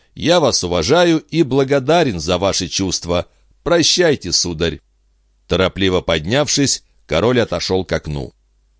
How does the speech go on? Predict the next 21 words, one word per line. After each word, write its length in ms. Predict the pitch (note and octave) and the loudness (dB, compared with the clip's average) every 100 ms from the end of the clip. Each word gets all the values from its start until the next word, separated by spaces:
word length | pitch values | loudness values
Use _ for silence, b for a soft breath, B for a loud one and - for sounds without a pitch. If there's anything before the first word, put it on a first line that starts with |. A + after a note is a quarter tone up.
| _ - | _ -16
Дюмурье 600 | - F2 F2+ F2 F#2+ C#3+ D3+ | -2 0 0 0 2 2 2
собрал 480 | F2+ E2 F2+ A#2 | -2 -2 2 0
бумаги 480 | F2+ F2 G2 A#2+ G2+ | 0 -2 0 -2 -2
не 140 | F#2+ F#2 | -4 -4
спеша, 600 | - D#2 - G#2 A#2+ - _ | -4 -2 0 2 0 -4 _
чтобы 380 | - - D#2 D#2 | -10 -4 -2 -2
лицо 340 | D2+ - G#2+ | -2 -2 2
его 240 | B2 A#2 G#2 | 2 2 0
успело 460 | F2+ - G2+ G#2 | 0 -2 0 0
принять 440 | - F2 F2+ F#2+ - | -2 -4 -2 -2 -2
подходящее 800 | D#2+ - D#2 D#2+ F#2+ - E2 D2+ | -8 -4 -4 0 0 0 -4 -4
случаю 500 | C#2 F2 F2 - D#2+ | -4 -4 -2 -2 0
выражение, 720 | D#2+ F2 G#2 C#3+ D#2+ B1+ A#1+ b b b | 0 0 0 0 -2 -8 -12 b b b
а 140 | C#2+ | -6
также 420 | C#2+ A2 C#3+ A#2 B2+ | 0 0 0 -2 -2
чтобы 360 | - G2 E2+ | -2 -2 0
дать 260 | D#2+ A2 - | 2 0 -2
королю 400 | F2 E2+ F2+ G2+ | -4 -2 0 0
возможность 800 | F2+ D#2 E2+ A#2+ G2+ A2 - - | 0 -2 0 0 0 -4 -4 -4
его 240 | F2+ G#2 | 0 2
окликнуть. 720 | G2+ G2+ D3 - D2+ C2+ - | 0 0 -2 -2 -4 -10 -12